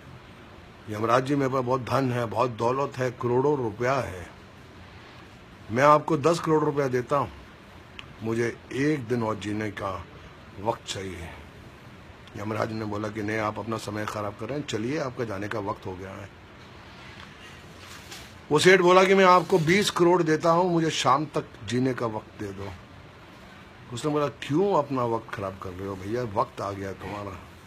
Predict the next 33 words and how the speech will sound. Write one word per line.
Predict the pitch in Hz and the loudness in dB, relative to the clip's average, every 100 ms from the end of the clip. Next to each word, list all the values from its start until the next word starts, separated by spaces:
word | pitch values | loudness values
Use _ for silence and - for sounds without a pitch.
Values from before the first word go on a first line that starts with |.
| - - - - - - - - - | -20 -20 -20 -20 -20 -20 -20 -20 -12
सेठ | - 160 | 0 2
बोला, | 147 156 151 | 6 6 6
"मेरी | 139 | 2
सारी | 131 131 123 139 | 0 0 0 -2
दौलत | 104 110 131 143 | -2 0 0 -2
ले | 107 104 | -4 -6
लो, | 101 90 - - - - - - - - | -6 -8 -12 -20 -20 -20 -20 -20 -20 -6
मुझे | 123 131 120 147 | -2 0 -2 0
एक | 156 127 - | 0 0 -6
घंटा, | - 123 120 131 98 87 - - - - - - - - - | -4 -4 0 -2 -2 -8 -14 -20 -20 -20 -20 -20 -20 -20 -6
वन | 104 127 113 | 0 2 2
आवर, | 98 110 131 98 | -2 0 2 2
एक | 110 165 135 | 0 -2 0
घंटा | 127 127 147 143 | -2 0 2 2
जीने | 117 110 117 127 | 2 -2 0 0
की | 123 - 123 | -2 -6 -4
मोहलत | 113 101 104 101 | -4 -4 -6 -6
दे | 92 | -10
दो।" | 90 101 104 - - - - - - - - - | -12 -14 -16 -18 -20 -20 -20 -20 -20 -20 -20 -16
उसने | - 107 | -10 -8
बोला, | 98 98 | -6 -8
"नहीं।" | 95 95 - - - - - - - - - - | -8 -10 -14 -18 -20 -20 -20 -20 -20 -20 -18 -4
बोला, | 143 | 2
"मेरा | 165 156 | 4 4
सारा | - 135 143 143 | 4 4 4 2
धन | 120 143 139 | 2 2 2
दौलत | 131 139 123 | 0 0 0
सब | 180 190 | -2 0
कुछ | 196 170 | 0 0
ले | 127 | 0
लो, | 131 131 | 0 2
एक | 190 202 | 2 2
घंटा।" | - 131 143 113 98 | -2 -4 -4 -6 -8